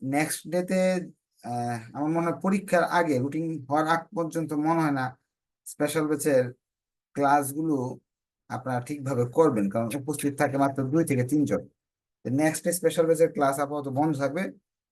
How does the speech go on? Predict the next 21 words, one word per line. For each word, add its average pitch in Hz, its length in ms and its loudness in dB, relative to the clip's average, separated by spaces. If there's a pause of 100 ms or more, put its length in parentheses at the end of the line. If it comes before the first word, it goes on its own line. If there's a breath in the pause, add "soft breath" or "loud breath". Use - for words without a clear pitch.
(120)
রুটিন 147 320 2
যেদিন 156 280 4
হবে, 127 360 0 (760)
এর 143 200 -2
পরের 160 280 4
দিন 143 160 -2
থেকে 156 260 0
আপনাদের, 131 500 0 (720)
আহ, 101 240 -4
স্পেশাল 123 360 -2
ব্যাচের 117 280 -2
ক্লাস 107 220 0
শুরু 107 200 -6
হবে, - 200 -10
ঠিক - 260 -4
আছে? 196 160 2 (1900 soft breath)
তারপর 143 320 6
যদি 160 160 6
আপনাদের 156 360 2
এর 165 200 6
মাঝে 151 460 4